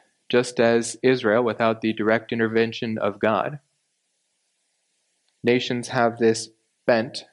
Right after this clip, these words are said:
towards abandoning God, this bent towards the sin nature, this bent towards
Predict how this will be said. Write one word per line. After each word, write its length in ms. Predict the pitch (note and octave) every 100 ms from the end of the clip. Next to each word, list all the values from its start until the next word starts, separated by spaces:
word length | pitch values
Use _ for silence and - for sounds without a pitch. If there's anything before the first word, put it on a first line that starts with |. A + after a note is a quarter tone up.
| -
towards 360 | - A2+ A2+
abandoning 540 | A#2 A#2 B2+ A2+ F#2 F#2+
God, 280 | E2 - - _ _ _ _ _ _ _ _ -
this 180 | G#2 -
bent 360 | A2 A2+ A2+
towards 460 | - A2 G#2+ G#2+ -
the 100 | G2+
sin 280 | - A2 G#2+
nature, 480 | G#2+ G#2 - G1+ - _ _ _ _ _ _ _ _ _ _ -
this 120 | G#2+
bent 380 | - A2+ A2+ -
towards 540 | - A2 A2 G#2+ -